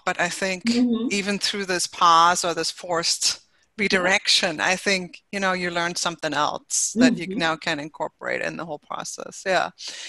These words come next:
Speaker 1: Um, what's your favorite design thinking resource or hack?
Speaker 2: Um, so, uh, when I think back on some of the, the resources we used in these, these workshops with the,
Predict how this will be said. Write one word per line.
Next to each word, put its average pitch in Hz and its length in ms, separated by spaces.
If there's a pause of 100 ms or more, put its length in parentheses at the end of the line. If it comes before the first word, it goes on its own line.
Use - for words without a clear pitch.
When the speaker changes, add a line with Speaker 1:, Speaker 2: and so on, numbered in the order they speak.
(300)
Speaker 1:
Um, 208 220
what's - 220
your 494 120
favorite 403 320
design 294 320
thinking 285 320
resource 269 400
or 214 120
hack? 220 480 (1400)
Speaker 2:
Um, 190 460 (560)
so, 226 180
uh, - 200
when 220 140
I 202 80
think 233 220
back 208 240
on 185 200
some 190 180
of 180 160
the, 170 420
the 175 240
resources 190 520
we 180 80
used 175 260
in 170 140
these, 165 320
these 165 340
workshops 202 460
with 160 100
the, 160 240